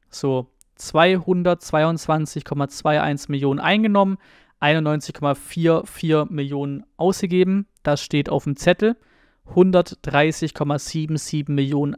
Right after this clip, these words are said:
eingenommen plus, ähm, laut Transfermarkt punkt de. Hoffenheim danach bei hundertvierundzwanzig und danach kommt schon Schalke bei zweiundsechzig. Ja,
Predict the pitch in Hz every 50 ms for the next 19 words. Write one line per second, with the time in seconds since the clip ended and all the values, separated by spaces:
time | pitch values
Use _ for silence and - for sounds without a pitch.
0 | - - 139 139 143 147 147 143 139 139 135 135 135 135 135 - _ _ _ _
1 | - - 151 151 147 135 - - - - _ _ _ _ _ _ _ _ _ _
2 | _ _ _ _ - 151 135 131 131 127 131 131 131 131 131 131 131 127 131 -
3 | - 139 127 - 139 131 131 - - 143 143 147 156 170 165 - _ _ _ _
4 | _ - 151 139 151 143 143 143 139 139 143 - - 147 139 139 139 131 - -
5 | - 185 185 180 - - 170 165 165 156 - 147 139 135 135 135 143 139 - -
6 | 147 139 - 143 139 - - - 139 139 143 - - 143 - 143 131 - - -
7 | - 151 147 143 147 143 143 135 127 143 156 151 - - - - - - - -
8 | - - _ _ _ _ - 165 151 143 156